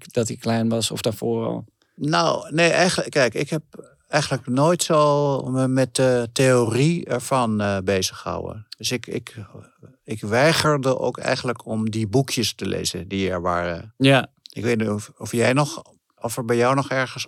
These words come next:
Speaker 2: Oei, ik groei ligt. Zeg je dat wat?
Speaker 1: Ehm,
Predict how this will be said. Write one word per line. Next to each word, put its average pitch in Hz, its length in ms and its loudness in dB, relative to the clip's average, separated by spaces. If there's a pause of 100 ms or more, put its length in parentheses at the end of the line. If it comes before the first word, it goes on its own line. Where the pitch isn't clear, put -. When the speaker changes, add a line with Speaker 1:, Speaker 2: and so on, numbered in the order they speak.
(160)
Speaker 2:
Oei, 127 260 4
ik 113 260 -2
groei 135 560 2 (240)
ligt. 143 360 -2
Zeg - 400 -12
je 131 80 -4
dat 120 160 -4
wat? 131 260 -8
Speaker 1:
Ehm, 151 720 6